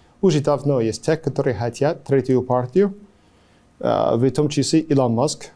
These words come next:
который сейчас готов инвестировать очень много денег в этом. А, я сомневаюсь, если получится. А,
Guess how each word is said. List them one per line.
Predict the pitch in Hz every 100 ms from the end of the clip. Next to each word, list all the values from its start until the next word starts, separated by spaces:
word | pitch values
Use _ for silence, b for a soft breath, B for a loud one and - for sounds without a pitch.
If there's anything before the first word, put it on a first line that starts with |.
| _
который | 147 135 131
сейчас | 131 117 135 127
готов | 123 - 139
инвестировать | 135 117 120 - 127 131 160
очень | 147 131 120
много | 127 123
денег | 113 127 143
в | 170
этом. | 160 196 190 b b b b b b
А, | - 65 -
я | 160
сомневаюсь, | 156 202 196 175 143 117
если | 123 127
получится. | - 127 123 143 - 220 170 - _ _ _ _ -
А, | 131 127 127